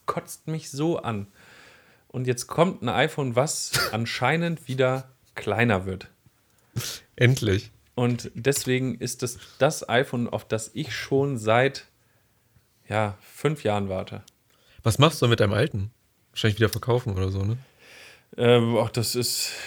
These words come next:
Speaker 1: das werden bei mir immer so Familienhuren.
Speaker 2: Ah, okay.
Speaker 1: Das geht, das
Speaker 2: Hey Leute, wir haben ein,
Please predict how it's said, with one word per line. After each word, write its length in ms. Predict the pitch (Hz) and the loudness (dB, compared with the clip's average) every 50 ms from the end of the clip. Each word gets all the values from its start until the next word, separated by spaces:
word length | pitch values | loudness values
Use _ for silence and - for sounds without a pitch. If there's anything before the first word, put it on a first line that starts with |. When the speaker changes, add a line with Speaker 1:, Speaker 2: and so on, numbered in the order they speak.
| - - - - - - - | -14 -14 -16 -18 -20 -18 -12
Speaker 1:
das 120 | - 110 - - - | -12 -12 -6 2 6
werden 220 | 127 127 135 131 | 6 6 8 8
bei 100 | 127 123 | 6 6
mir 140 | 127 127 127 | 6 6 6
immer 120 | 127 123 | 6 4
so 120 | 117 120 113 | 4 4 2
Familienhuren. 920 | - 127 113 117 120 135 135 135 127 120 110 113 110 104 104 101 98 98 - - - - - - - - - - - - - - - _ _ _ _ _ - | 2 4 4 6 6 6 6 6 4 2 2 0 -2 -2 -2 -2 -4 -4 -8 -14 -14 -14 -14 -14 -14 -14 -14 -14 -14 -16 -18 -20 -20 _ _ _ _ _ -2
Speaker 2:
Ah, 280 | - 107 101 101 98 95 | 0 4 4 6 6 4
okay. 320 | 87 - - 107 101 98 95 92 _ _ _ - - | 2 0 0 0 0 0 0 -4 _ _ _ -20 -18
Speaker 1:
Das 180 | - - 107 - - - | -12 -10 -10 -10 -10 -4
geht, 280 | - 120 117 117 - - | -2 -2 -2 0 4 6
das 60 | - 233 | 8 8
Speaker 2:
Hey 100 | 277 277 | 10 10
Leute, 420 | 233 254 285 330 - - 220 175 | 12 12 10 10 10 10 8 10
wir 120 | 143 175 180 | 12 10 10
haben 140 | 233 262 262 | 10 8 8
ein, 300 | - 214 226 220 214 | 6 6 6 4 4